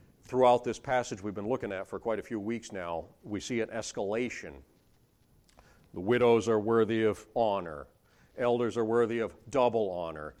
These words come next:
Slaves, uh, to their masters, the masters are worthy of all honor. No question asked. By the way, the word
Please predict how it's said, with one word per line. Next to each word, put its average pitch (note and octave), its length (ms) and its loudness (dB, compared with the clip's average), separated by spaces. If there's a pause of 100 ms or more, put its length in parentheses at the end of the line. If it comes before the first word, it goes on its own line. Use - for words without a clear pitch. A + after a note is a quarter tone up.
(100)
Slaves, C3+ 640 2
uh, C#3+ 100 -4 (240)
to C3 80 0
their G#2 160 0
masters, A2+ 760 -6 (100)
the A2+ 120 -6
masters B2 440 -6
are G#2 60 -6
worthy G#2 280 -4
of G2 100 -4 (180)
all A#2 920 6
honor. D#2+ 480 -6 (2250)
No C#3+ 360 8
question C3+ 580 2
asked. A2 580 -6 (1800)
By C#3 200 8
the C#3+ 80 4
way, D3 360 6 (1080)
the B2+ 120 0
word D3+ 240 6